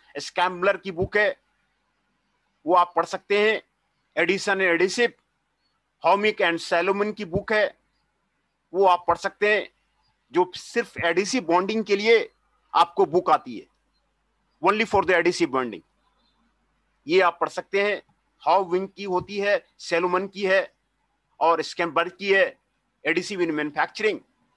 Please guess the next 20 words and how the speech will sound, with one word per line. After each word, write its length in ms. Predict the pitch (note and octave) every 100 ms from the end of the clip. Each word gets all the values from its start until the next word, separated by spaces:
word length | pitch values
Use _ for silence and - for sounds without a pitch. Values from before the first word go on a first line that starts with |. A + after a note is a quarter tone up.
| _
ये 200 | C#3 G3
आप 240 | F3+ E3+ C#3
जो 140 | F3+
है 300 | F#3+ E3+ - _ _ _ _ -
पढ़ 100 | -
सकते 300 | D#3 _ G2+
हैं, 120 | - _ _ _ _ -
है 60 |
ना? 120 | A#3 - _ _ _ _ _ _ -
तो 260 | E3+ D#3 - _ -
ये 160 | F3+ G3
आपको 460 | D#3+ - F3+ D#3 _ -
एडहेसिव 380 | D3+ F#3 F#3+ D#3+
bonding 380 | D#3+ E3+ G#3+ G#3+
था, 400 | G#3 G#3+ - _ _ _ _ _ _ _ _ D3
एडहेसिव 340 | D#3+ E3 F3+
bonding 380 | D3 E3 G3 G3+
के 120 | G3+
बारे 240 | F#3 F#3
में 220 | G#3 A3+